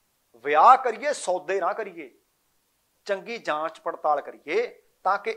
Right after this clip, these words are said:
ਇਸ ਤਰ੍ਹਾਂ ਦੀਆਂ ਘਟਨਾਵਾਂ ਤੋਂ ਅਸੀਂ ਬਚ ਸਕੀਏ। ਇੱਕ ਪਰਿਵਾਰ ਨਾਲ ਤਾਂ ਇਸ ਤਰ੍ਹਾਂ ਦੀ ਠੱਗੀ ਨਹੀਂ ਹੋਈ,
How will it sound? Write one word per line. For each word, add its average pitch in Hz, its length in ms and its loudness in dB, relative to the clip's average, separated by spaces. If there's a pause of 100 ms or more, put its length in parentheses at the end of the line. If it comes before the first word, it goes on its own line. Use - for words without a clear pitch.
(160)
ਇਸ 180 200 -4
ਤਰ੍ਹਾਂ 190 180 -8
ਦੀਆਂ 185 160 -8
ਘਟਨਾਵਾਂ 139 540 -6
ਤੋਂ 185 440 -6
ਅਸੀਂ 175 220 -10
ਬਚ 139 260 -4
ਸਕੀਏ। 190 320 -10 (160)
ਇੱਕ 220 180 -16
ਪਰਿਵਾਰ 190 380 0
ਨਾਲ 185 120 -4
ਤਾਂ 185 140 -2
ਇਸ 175 100 -2
ਤਰ੍ਹਾਂ 175 160 -10
ਦੀ 170 60 -10
ਠੱਗੀ 139 300 -14
ਨਹੀਂ 190 100 -16
ਹੋਈ, 139 160 -18